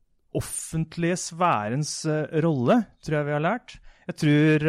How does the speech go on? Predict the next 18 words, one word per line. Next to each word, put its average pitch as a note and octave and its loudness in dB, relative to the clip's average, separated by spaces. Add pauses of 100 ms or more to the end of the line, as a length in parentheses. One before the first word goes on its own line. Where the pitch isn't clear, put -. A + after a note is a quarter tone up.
at D3 2
vi D3+ 4
har C#3 2
lært C3+ 0
noe A#2+ 0
om B2 0
at - -8
et - -8 (180)
annet C#3+ 0
liv E3+ -2
er E3+ -4
litt F#3+ -4
mulig, F3 2
da. G3+ -2
Altså C#3+ -4
et F#3 4
roligere C#3 -2
liv. F3 -6